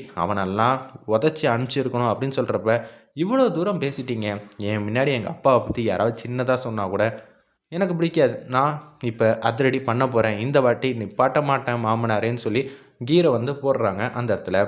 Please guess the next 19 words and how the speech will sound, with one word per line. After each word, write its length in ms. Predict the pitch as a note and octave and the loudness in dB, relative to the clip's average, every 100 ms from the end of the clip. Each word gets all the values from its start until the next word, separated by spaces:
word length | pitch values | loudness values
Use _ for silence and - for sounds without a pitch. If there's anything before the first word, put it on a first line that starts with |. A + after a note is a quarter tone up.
| - - _ _ _ _ _ _ _ C3 | -2 -18 _ _ _ _ _ _ _ -6
நம்ம 220 | C#3 D#3+ | 2 4
விஜய் 400 | D3 C#3 C3+ C3+ | 4 2 -4 -4
அப்பன்னு 320 | A#2 - F3 D3 | -4 0 2 4
பார்த்து 300 | A2+ - C3+ - - _ _ _ _ _ _ _ _ _ _ | 2 2 -2 -2 -18 _ _ _ _ _ _ _ _ _ _
என்ன 160 | C3+ G3+ | -2 0
செய்யணும்னு 340 | G3 E3 D#3+ E3+ | 0 0 0 2
தெரியாம, 440 | C#3+ C#3 B2 A#2 B2 - | 2 2 2 0 -4 -2
"காவேரி, 420 | C3 D#3 D#3+ C3 C3 - | 2 4 4 0 -4 -4
என்ன 240 | C#3 F#3 | -2 0
காவேரி, 360 | F3 D3 C3 C3+ | 2 2 0 -4
இப்படியெல்லாம் 500 | D#3 D3 F#3+ F3 E3+ | -6 -2 0 2 2
நம்மள 180 | E3 D3 | 0 -2
சுத்தி 280 | C#3 D3+ E3 | -4 -4 -4
நடந்துகிட்டு 440 | D3 D3 D#3 D3 | -2 -2 -2 -2
இருக்கு? 200 | C3 C3+ C3+ C3 - | -2 0 0 -2 -2
உன் 180 | C3+ B2 | 2 4
இடத்த 300 | B2 - C3 A#2+ - | 4 4 0 0 -2
நான் 200 | A#2 A2 | -2 0
எப்படி 320 | A#2 B2 C3+ | -2 -2 -2